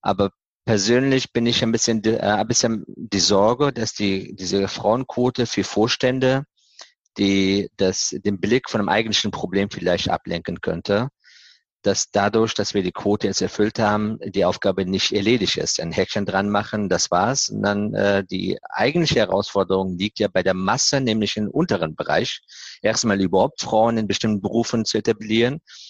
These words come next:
und dann dort in Führungspositionen reinzubringen. Und, äh, also diesen Volumenbereich. Und da wirkt die Quote gar nicht. Da ist nur eine Hoffnung, wenn man eine Frau als einem Board ist,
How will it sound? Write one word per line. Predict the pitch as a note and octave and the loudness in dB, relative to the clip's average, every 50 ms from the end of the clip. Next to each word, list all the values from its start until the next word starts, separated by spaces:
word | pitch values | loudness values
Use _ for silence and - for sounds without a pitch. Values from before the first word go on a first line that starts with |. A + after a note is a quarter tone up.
| - - - | -18 -18 -6
und | _ G2 G2+ F#2 - | _ -2 0 2 2
dann | A2 A2+ A#2 A#2 | 2 2 2 2
dort | A2 G#2+ A2 - | 0 0 0 -2
in | A2 | -6
Führungspositionen | - - C3+ C#3 C#3 - - G2 F2+ E2+ - F2+ F2 E2+ | -2 0 0 0 0 -2 -2 -2 -2 0 0 0 0 0
reinzubringen. | D#2 D#2 E2 E2+ - - E2 - E2+ F2 F2 F2+ F#2 G2+ A#2 C#3 C#3+ - _ - - - - - - _ _ _ _ | 0 -2 -2 -2 -4 -6 -8 -4 -4 -2 -2 0 0 -2 -2 -4 -6 -10 _ -20 -20 -20 -20 -20 -20 _ _ _ _
Und, | - G2+ G2+ F#2+ F2+ - | 0 2 2 0 -2 0
äh, | - F#2+ F#2+ | 0 2 4
also | F#2 F2 F2 F2+ F2 E2 F2+ F#2+ | 4 2 2 0 0 0 0 -2
diesen | F2 - F2 F2 E2+ E2+ F2 - - | -4 -2 -4 -4 -4 -4 -6 -2 0
Volumenbereich. | A2 G#2+ G#2+ B2 D3 D#3 A2 F#2+ D#2 - E2+ - D#2 D#2 E2 G#2 - - - - - _ _ | 2 4 6 6 4 4 2 2 0 -2 -2 0 0 2 2 2 2 0 -4 -4 -6 _ _
Und | - G2+ G2 G2+ G2+ - - G2 F#2+ - | -2 0 0 0 -4 -6 -8 -14 -4 0
da | G#2+ G2+ G2+ G#2 G#2+ G#2+ G#2 D2+ - - - G#2 - | 2 2 4 4 2 2 0 -2 -6 -8 -10 -4 -2
wirkt | A2+ G#2 - | -2 -2 -2
die | - - | -6 -10
Quote | - - A2 G#2+ - F#2+ | -2 -2 0 0 0 -2
gar | E2 - G#2+ A#2 A#2 | 0 0 2 2 2
nicht. | G2 E2+ - | 0 0 0
Da | - | 0
ist | G#2+ - - | 0 0 0
nur | A2 G#2 | 0 0
eine | G2+ F#2+ F2 - - | 0 0 -2 -2 0
Hoffnung, | - A#2+ D3+ D#3+ - - - C3 A#2 G#2 G2 F2+ F2+ F2 D#2+ | 0 2 2 2 0 -2 -2 0 0 2 2 0 0 -2 0
wenn | G2+ A2+ C3+ C#3+ | 2 2 2 2
man | C3+ B2 G#2+ F#2+ F#2+ | 2 2 2 0 0
eine | F#2 F2+ F2+ F2+ E2+ | 0 -2 -2 -2 -4
Frau | - - - - - F#2+ G2+ F#2+ F2+ E2+ | -4 -8 -8 -2 2 4 4 4 4 2
als | - - F2 - - | 0 -2 -4 -6 -4
einem | - F2+ G2+ G#2+ G#2+ F#2+ F2 | -2 0 2 2 2 0 0
Board | D#2 - F2 F2 E2+ - | 0 2 2 2 2 0
ist, | - F2+ F2+ F2 - - - | 0 0 2 0 -2 -6 -8